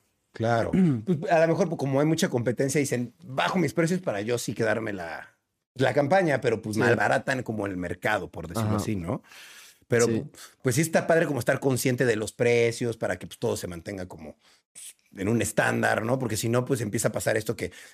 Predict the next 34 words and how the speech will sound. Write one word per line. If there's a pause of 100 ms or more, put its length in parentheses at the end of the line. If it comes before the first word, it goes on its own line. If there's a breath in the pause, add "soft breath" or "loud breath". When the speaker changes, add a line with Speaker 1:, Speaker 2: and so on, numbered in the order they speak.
Speaker 1:
gente
como
tú
que
lleva
años
en
la
industria
y
que
dices,
"Güey,
yo
ya
cobro
esto
porque
es
lo
que
vale
mi
trabajo", (320 loud breath)
y
de
repente
te
dicen,
"No,
tu
trabajo
vale
menos".